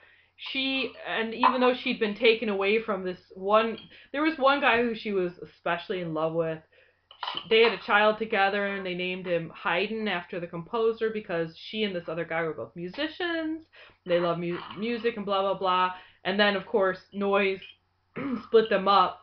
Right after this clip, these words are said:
because he was totally threatened by how much they were in love. So when, even though she was with somebody else, when they s-, when, uh,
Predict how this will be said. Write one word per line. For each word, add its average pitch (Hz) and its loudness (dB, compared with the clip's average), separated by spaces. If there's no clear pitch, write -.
because 185 -2
he 190 -4
was 165 0
totally 185 0
threatened 165 0
by 160 -2
how 165 0
much 165 -4
they 160 0
were 156 0
in 160 -6
love. 170 2
So 226 12
when, 214 8
even 269 2
though 254 10
she 247 0
was 220 4
with 208 4
somebody 208 4
else, 196 4
when 196 -2
they 180 0
s-, - -20
when, 185 -4
uh, 165 -2